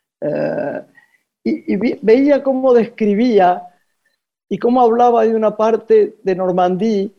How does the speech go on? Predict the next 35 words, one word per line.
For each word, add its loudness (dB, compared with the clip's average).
y, -6
y -2
yo -6
decía, -4
"¿Cómo -2
se -4
puede 0
escribir -2
tan -4
bien -2
y -4
al 0
mismo -2
tiempo -2
tan 0
entretenidamente?". -4
Después -8
te -2
voy -2
a -2
decir -6
el -6
nombre. -6
Pero -2
qué 2
bueno 2
es -8
escribir -4
bien. -2
A -2
mí, 0
además, 2
las -2
novelas 0
de, -2